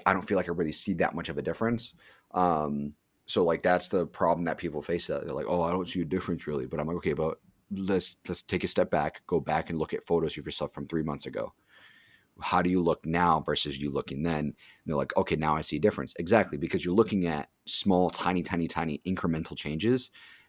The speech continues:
And, like, you're not, unless you're on anabolics, you're not gonna see daily changes. That's just reality. You're not gonna see daily changes. You're gonna see weekly and monthly changes.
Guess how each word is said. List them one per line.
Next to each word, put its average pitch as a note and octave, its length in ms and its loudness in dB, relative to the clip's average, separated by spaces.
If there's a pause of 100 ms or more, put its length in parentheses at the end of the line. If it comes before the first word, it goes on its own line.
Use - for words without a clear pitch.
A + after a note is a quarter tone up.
And, E2 420 2 (840)
like, F2 300 4
you're A2 120 12
not, G#2+ 600 8
unless A2+ 460 8
you're A#2+ 160 6
on F2+ 480 6 (340)
anabolics, F2 580 6
you're F2 100 2
not D#2+ 240 2
gonna E2 200 0
see D2+ 280 -2
daily C#2+ 380 0
changes. - 520 -8 (120)
That's E2 160 -2
just D#2+ 160 -6
reality. B1+ 300 -2
You're E2 120 -2
not E2+ 220 4
gonna E2+ 140 -2
see E2+ 100 -2
daily D2+ 240 2
changes. D2+ 320 -4
You're D#2 120 -4
gonna D#2 180 -2
see D2 220 -2
weekly F2+ 500 0
and E2 140 -2
monthly D2+ 280 -4
changes. B1+ 460 -8